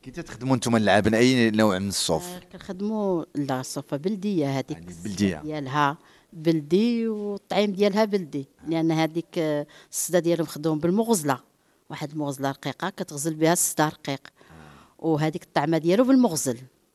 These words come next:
Speaker 1: آه.
Speaker 2: كاين المغزل كتجي شويه غليظه وزوينه باش
Speaker 1: باق-،
Speaker 2: كتخدم.
Speaker 1: باقي الناس يخدموا المغزل
Speaker 2: باقي الناس
Speaker 1: دابا يا؟
Speaker 2: كيخدموا، باقي الان الناس كيخدموا.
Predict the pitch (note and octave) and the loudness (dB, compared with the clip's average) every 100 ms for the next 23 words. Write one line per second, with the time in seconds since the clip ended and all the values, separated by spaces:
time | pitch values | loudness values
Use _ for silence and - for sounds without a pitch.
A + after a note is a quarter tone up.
0 | _ _ D2+ E2 G2+ A#2 C3+ D#3+ D3+ D#3 | _ _ -20 -20 -20 -8 0 2 2 0
1 | C#3 F#3 A#3+ F3 - E3 - E3 E3+ C#3+ | 0 -2 -2 -4 -4 -6 -4 0 0 0
2 | D#3 D3+ F3 E3+ D#3 F#3 A3+ A#3 G#3 - | -4 -2 -4 -4 -4 -4 -2 -4 -6 -8
3 | B3+ C#4 - E3 F3+ - C3 B2 D#3+ F3 | -6 -6 -8 -8 -8 -6 -6 -2 2 2
4 | E3+ C#3 C#3+ D#3+ F#3 F#3+ G3 F3 A2+ G2+ | 2 2 2 2 2 4 4 2 -2 -8
5 | C#3 B2+ C3+ - D3+ - G3 A3 B3+ - | -8 -8 -8 -8 -10 -6 -4 -4 -6 -6
6 | A3 G3 - G#2 | -10 -8 -8 -10